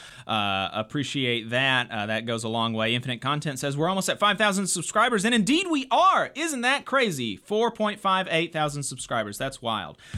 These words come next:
Okay, so got through all the chats. Let's go ahead and get to the main, uh,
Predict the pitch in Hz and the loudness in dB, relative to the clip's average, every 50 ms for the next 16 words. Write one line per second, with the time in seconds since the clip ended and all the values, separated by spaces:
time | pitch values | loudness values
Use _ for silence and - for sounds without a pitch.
0 | - - 254 269 269 247 175 113 104 - - 185 170 165 160 160 - - 165 185 | -2 0 0 2 2 2 2 2 0 0 2 2 2 2 2 0 -2 -2 0 2
1 | 202 214 214 208 196 202 190 175 160 156 - 180 165 160 - - - 196 190 - | 2 2 2 0 2 2 2 2 0 -2 0 0 2 2 0 0 -4 -4 -4 -2
2 | 233 202 175 165 160 151 147 139 139 131 127 - - 139 127 120 123 117 113 110 | 0 0 0 0 0 -2 -4 -6 -6 -8 -8 -8 -6 -6 -4 -4 -2 -2 -2 0
3 | 107 107 113 113 113 110 110 107 110 - - - - - - - 113 113 110 104 | -2 -2 -2 -2 -2 -2 -4 -6 -8 -12 -20 -20 -20 -18 -8 -4 -2 0 0 0
4 | 104 98 | -2 -4